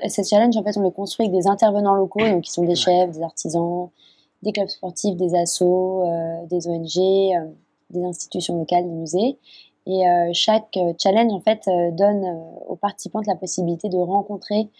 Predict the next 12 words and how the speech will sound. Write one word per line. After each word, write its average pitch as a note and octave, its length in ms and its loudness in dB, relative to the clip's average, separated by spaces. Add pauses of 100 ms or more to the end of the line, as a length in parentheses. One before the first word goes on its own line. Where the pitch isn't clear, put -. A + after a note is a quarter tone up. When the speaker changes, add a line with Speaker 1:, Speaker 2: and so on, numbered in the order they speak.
(320)
Speaker 1:
euh, F3 200 -2 (120)
un F#3+ 100 2
local. F3 360 0 (120)
Et G3 60 -6
donc, F3+ 220 -6
euh, - 140 -8
c'est F#3 180 -4
vraiment G#3 260 0
un G#3+ 100 4
événement G3+ 340 0
qui G#3+ 140 -4
est F#3 160 2